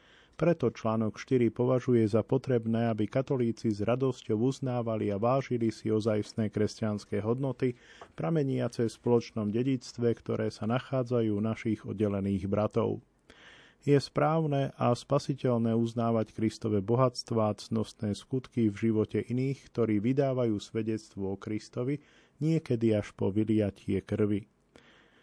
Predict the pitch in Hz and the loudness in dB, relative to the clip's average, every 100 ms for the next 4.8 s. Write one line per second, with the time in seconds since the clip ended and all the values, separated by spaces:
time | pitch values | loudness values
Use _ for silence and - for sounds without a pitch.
0 | _ 131 127 120 117 120 110 117 107 - | _ 4 6 6 2 2 0 2 0 -4
1 | - 117 143 110 - 139 135 120 110 104 | -6 0 0 0 0 0 2 0 0 0
2 | 107 113 113 117 - 113 120 135 - 123 | -2 0 -2 -4 -4 -4 -2 -2 -4 -6
3 | 117 113 - 113 113 110 101 101 - 104 | -2 -4 -2 -2 0 0 -2 -6 -4 -2
4 | 101 87 87 95 104 107 92 - | 0 -2 -4 0 0 0 -4 -10